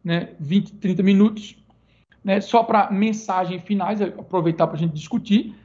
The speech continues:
é que, um, é que é uma patologia de elevada morbimortalidade, né, e com tratamento efetivo disponíveis, as duas patologias têm morbimortalidade. Hoje a gente tem bem consolidado tav versus tratamento cirúrgico na estenose aórtica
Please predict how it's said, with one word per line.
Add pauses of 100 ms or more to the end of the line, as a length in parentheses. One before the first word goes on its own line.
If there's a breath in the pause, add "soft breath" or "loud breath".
(140 loud breath)
é
que,
um,
é
que
é
uma
patologia
de
elevada (160)
morbimortalidade, (140)
né, (760)
e
com
tratamento
efetivo
disponíveis,
as
duas
patologias
têm
morbimortalidade. (340 loud breath)
Hoje
a
gente
tem
bem
consolidado
tav
versus
tratamento
cirúrgico (280 loud breath)
na
estenose
aórtica